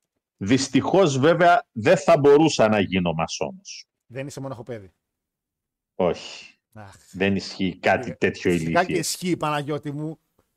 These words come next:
Speaker 1: Για να γίνεις μασόνος, υπάρχουνε δύο προϋποθέσεις. Δύο.
Speaker 2: Να είσαι
Speaker 1: Και
Speaker 2: άντρας.
Speaker 1: μόνο.
Speaker 2: Να είσαι άντρας.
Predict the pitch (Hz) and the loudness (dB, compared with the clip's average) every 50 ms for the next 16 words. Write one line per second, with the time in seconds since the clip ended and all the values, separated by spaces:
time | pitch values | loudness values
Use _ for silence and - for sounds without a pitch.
0 | _ _ _ _ _ _ _ _ _ _ _ _ _ _ _ _ _ _ _ _ | _ _ _ _ _ _ _ _ _ _ _ _ _ _ _ _ _ _ _ _
1 | - 104 143 147 143 139 139 135 123 156 202 208 196 165 147 160 156 143 - - | -4 0 0 2 2 2 2 2 4 4 6 6 6 4 4 4 2 2 2 2
2 | 151 151 156 160 151 - 143 139 - 139 139 135 - - 147 147 147 151 147 - | 0 0 0 0 -2 -2 -4 0 2 2 2 2 2 0 -2 0 0 0 -2 -2
3 | _ _ _ _ - 110 87 82 92 117 123 131 131 127 127 - _ _ _ _ | _ _ _ _ -16 -14 -10 0 2 4 4 6 4 2 0 -2 _ _ _ _
4 | - 101 104 107 101 104 104 95 - - 101 90 - - - - - - _ _ | -2 2 2 2 2 2 0 -2 0 0 -2 -2 -2 -4 -18 -20 -20 -20 _ _
5 | _ - 80 76 82 95 90 76 65 - _ _ _ _ _ _ - 143 - - | _ -10 -8 -2 0 2 2 2 0 -2 _ _ _ _ _ _ -16 -14 -12 -10
6 | 135 123 - - - 110 220 214 202 180 156 - - - _ _ 127 120 - - | -6 -2 0 2 4 4 4 4 2 2 -2 -4 -8 -14 _ _ -20 -20 -18 -16
7 | 113 110 117 127 151 160 - | -18 -16 -16 -16 -18 -18 -20